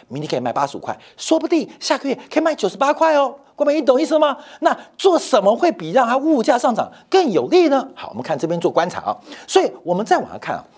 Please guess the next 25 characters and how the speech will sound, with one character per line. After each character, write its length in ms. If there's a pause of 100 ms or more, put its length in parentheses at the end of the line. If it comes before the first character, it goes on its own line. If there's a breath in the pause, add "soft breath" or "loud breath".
(160 soft breath)
因 100
为 60 (140)
按 120
照 120
目 260
前 180
美 220
国 220
的 260
通 180
货 120
膨 240
胀 200 (160 loud breath)
金 140
融 80
市 60
场 100
的 80
预 140
期 280 (220 loud breath)
不 180
断 140
的 80
喷 180
出， 240